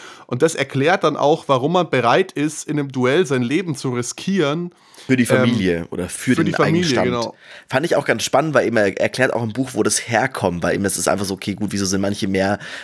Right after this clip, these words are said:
Speaker 2: Menschen quasi mehr von der Familie oder von diesem Ehrengedanken durchsetzt und es ist die Art und Weise, wie diese Menschen ihr Leben bestritten haben. Also eines, man hat quasi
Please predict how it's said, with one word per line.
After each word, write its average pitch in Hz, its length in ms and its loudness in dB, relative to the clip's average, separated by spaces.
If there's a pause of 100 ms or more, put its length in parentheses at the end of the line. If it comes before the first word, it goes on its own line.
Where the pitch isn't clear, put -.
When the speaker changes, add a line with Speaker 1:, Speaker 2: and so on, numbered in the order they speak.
Speaker 2:
Menschen 104 300 -2
quasi 95 320 0
mehr 95 340 4
von 101 240 -4
der 95 100 2
Familie 107 420 0
oder 101 100 2
von 101 120 -8
diesem 92 300 -6
Ehrengedanken 104 1120 0
durchsetzt - 640 -2
und 101 100 -4
es 95 140 -4 (260)
ist - 180 -2
die - 140 -4
Art 117 220 2
und 92 160 -6
Weise, 113 400 2
wie 120 100 -4
diese 113 240 -4
Menschen 95 400 0
ihr 104 80 0
Leben 104 300 2
bestritten 92 480 -6
haben. 87 240 -6
Also 90 140 -4
eines, 104 260 -4
man 101 100 -2
hat 104 140 -6
quasi 92 400 -2